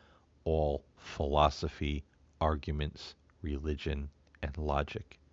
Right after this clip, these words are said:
And, uh, I certainly believe that. So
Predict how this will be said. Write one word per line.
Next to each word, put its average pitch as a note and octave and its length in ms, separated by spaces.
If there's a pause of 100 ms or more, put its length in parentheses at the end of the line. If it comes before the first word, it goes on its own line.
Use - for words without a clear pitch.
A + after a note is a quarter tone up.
(720)
And, D2 320
uh, D2 280
I D2+ 140
certainly D2 760 (220)
believe D2 440
that. - 240 (1000)
So D2+ 460